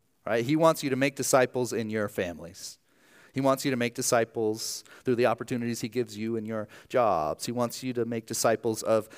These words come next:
your neighbors, like the people who literally live next door to you. He wants you to make disciples of your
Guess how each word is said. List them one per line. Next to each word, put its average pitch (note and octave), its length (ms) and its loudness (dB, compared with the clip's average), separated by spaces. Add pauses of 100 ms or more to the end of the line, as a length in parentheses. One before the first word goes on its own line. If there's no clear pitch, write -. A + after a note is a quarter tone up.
(140)
your A#2 180 4
neighbors, B2 480 2
like F#2+ 140 -2
the G2+ 80 -4
people B2 260 -2
who A#2+ 80 2
literally B2+ 440 4
live B2+ 340 2
next C3 220 0
door E3 180 0
to C3 60 -4
you. G2+ 180 -6
He A2+ 80 -2
wants B2+ 240 -2
you C#3 60 -2
to B2 40 -6
make B2+ 160 -4
disciples A#2+ 460 0
of A2 160 -2
your G#2+ 180 -4